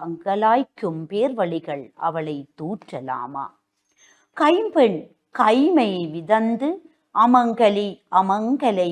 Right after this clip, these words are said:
மிதமை விடவாகாமி வாழா வெட்டி என பல பெயர் சொல்லி அழைப்பர்.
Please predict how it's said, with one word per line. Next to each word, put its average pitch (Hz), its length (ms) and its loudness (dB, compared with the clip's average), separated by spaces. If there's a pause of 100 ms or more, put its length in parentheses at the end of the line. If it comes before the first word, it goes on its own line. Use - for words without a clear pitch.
மிதமை 170 500 -2 (540)
விடவாகாமி 208 1120 8
வாழா 208 540 6
வெட்டி 214 480 -2
என 190 180 -2 (220)
பல 180 280 0
பெயர் 196 480 2 (680)
சொல்லி 190 480 -4
அழைப்பர். 143 580 -6